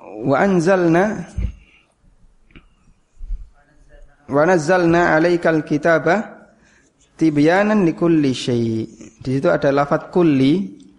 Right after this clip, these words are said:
Apakah di sini kulli tidak menjelaskan, tidak bermakna segala sesuatu?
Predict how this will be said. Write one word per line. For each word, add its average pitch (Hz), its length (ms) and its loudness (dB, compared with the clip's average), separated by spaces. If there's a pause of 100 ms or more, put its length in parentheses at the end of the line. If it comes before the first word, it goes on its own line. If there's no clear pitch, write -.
(1000)
Apakah 143 400 -2
di 151 160 -2
sini 160 240 0
kulli 165 400 2
tidak 139 240 -2
menjelaskan, 135 800 0
tidak 151 240 0
bermakna 139 640 0
segala 143 400 -2
sesuatu? 139 640 -2